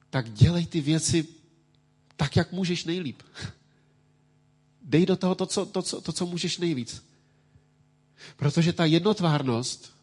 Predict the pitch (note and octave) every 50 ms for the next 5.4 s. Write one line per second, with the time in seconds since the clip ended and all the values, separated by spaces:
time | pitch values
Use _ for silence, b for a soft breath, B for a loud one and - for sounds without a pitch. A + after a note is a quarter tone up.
0 | _ _ - C3+ - - E3 D#3 D3+ E3 E3 E3+ E3 E3 D#3+ E3+ E3 D#3+ E3 D#3
1 | C#3 D3 E3+ E3+ D#3+ F3 C#3+ D3 D#3+ - - F3 D#3+ - - E3+ D3+ C#3+ D3 D3+
2 | D3 - - E3 E3 D#3+ C3 A2+ G#2 B2 D#3 D3+ - - _ _ _ b b b
3 | b b b b b b b b b b _ - C3+ - - E3 D#3+ D#3 - F3
4 | E3 D3+ - D#3+ D#3+ D3+ D#3 - - F#3 E3+ D#3+ E3 D3+ C#3+ - - - F3+ D#3+
5 | - F3+ E3 C#3+ B2+ A#2+ C3 D3